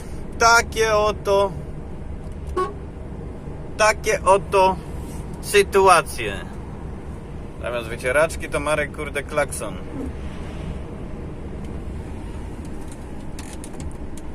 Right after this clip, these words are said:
No.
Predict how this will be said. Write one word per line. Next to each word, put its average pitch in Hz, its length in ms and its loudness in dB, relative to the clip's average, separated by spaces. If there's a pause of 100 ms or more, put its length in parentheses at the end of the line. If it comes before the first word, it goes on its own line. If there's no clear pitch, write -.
(1600)
No. 120 600 2